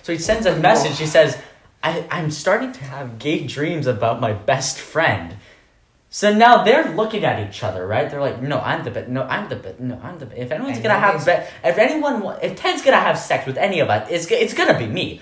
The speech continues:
Speaker 1: No, come on. I, I, I'm cuddly. I'm cu-, he, it would be me. Why do we keep trying to have sex with Ted?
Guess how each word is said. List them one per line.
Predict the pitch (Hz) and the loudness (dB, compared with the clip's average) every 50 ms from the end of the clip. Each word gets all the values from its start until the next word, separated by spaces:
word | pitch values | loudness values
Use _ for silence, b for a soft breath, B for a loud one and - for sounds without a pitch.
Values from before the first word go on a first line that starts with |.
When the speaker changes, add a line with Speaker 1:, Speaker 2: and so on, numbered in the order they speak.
| B B B | B B B
Speaker 1:
No, | 320 311 | -10 -8
come | 311 - 349 240 156 | -6 -4 -2 0 0
on. | 120 101 101 - - | -2 -2 -4 -6 -6
I, | 156 - - - - b b b b b b - | -6 -6 -6 -10 -16 b b b b b b 0
I, | - 247 - | 2 2 2
I'm | - - 190 208 220 214 | 4 2 2 2 2 -2
cuddly. | - - - 202 165 123 101 - - - - - _ | -2 -2 0 2 2 2 0 -4 -6 -10 -16 -6 _
I'm | - 214 220 220 | 0 0 0 0
cu-, | - 240 240 - 190 185 185 185 180 220 220 | -2 -6 -6 -6 -8 -10 -12 -8 -6 -6 -6
he, | - 220 220 180 175 | -6 -6 -8 -6 -4
it | 202 | -4
would | 190 170 156 | -4 -4 -6
be | 175 156 | -6 -4
me. | 156 165 127 - - - - _ _ _ _ _ _ _ _ _ _ _ _ _ _ _ _ _ _ _ _ _ _ _ _ _ _ _ _ _ _ _ _ _ _ _ _ _ _ _ _ _ _ | -4 -4 -4 -6 -8 -14 -20 _ _ _ _ _ _ _ _ _ _ _ _ _ _ _ _ _ _ _ _ _ _ _ _ _ _ _ _ _ _ _ _ _ _ _ _ _ _ _ _ _ _
Why | 156 208 226 | -14 -12 -10
do | 254 | -8
we | 262 233 | -10 -10
keep | - - 208 202 190 - - | -10 -12 -14 -16 -16 -18 -20
trying | - - 165 175 | -16 -16 -14 -12
to | 165 | -12
have | 135 113 - | -12 -12 -14
sex | - - 151 156 - | -16 -18 -18 -18 -16
with | 120 110 - - - - | -16 -18 -18 -20 -20 -18
Ted? | 123 101 | -16 -16